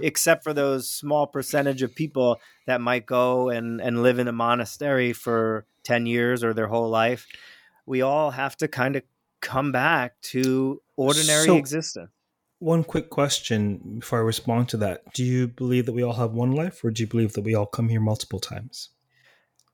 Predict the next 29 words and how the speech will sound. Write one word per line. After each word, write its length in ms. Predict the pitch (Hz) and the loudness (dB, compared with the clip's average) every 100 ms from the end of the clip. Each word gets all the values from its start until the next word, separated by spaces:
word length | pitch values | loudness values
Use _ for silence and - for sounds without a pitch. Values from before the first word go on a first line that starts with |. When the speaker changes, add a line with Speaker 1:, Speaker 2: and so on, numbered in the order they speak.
| _ _ - | _ _ -4
Speaker 1:
Uh, 260 | 127 123 - | 0 0 0
I 180 | 147 | -4
kinda 300 | 160 165 151 | 0 0 0
have 220 | 139 127 120 | 0 0 0
the 140 | 120 | 0
agnostic, 760 | 117 113 113 113 - 127 117 - | 0 0 0 0 -2 -2 -2 0
"I'm 140 | 113 | 0
not 180 | 120 113 | 2 0
sure," 440 | - 120 120 139 143 | -4 -4 -2 0 0
like, 280 | 117 107 | 0 -2
I'm 160 | 113 113 | -2 -2
gonna 180 | 113 107 | -2 -2
find 320 | 120 113 113 | 0 0 2
out, 260 | 113 120 120 | 2 2 2
hopefully 320 | 120 - 123 | -4 -2 0
not 220 | 117 113 | 0 0
too 160 | - 135 | -2 -2
soon, 400 | - 135 143 135 | 0 -2 -2 2
but, 240 | 120 117 - 87 | 2 2 -4 -4
um, 480 | 127 117 113 113 110 _ _ - 131 | 0 2 0 -2 -10 _ _ -10 0
I 80 | |
don't 120 | 143 143 | 2 2
really 220 | 143 139 | 0 0
know. 260 | 143 110 - - | -2 -2 -8 -6
Uh, 420 | 123 117 117 107 - _ _ _ - | 0 0 0 -4 -10 _ _ _ -2
I, 140 | 117 101 123 | 0 2 0
I, 200 | 120 123 - _ _ _ _ | -2 -4 -14 _ _ _ _
you 140 | - 139 | -6 0
know, 280 | 127 123 | 2 0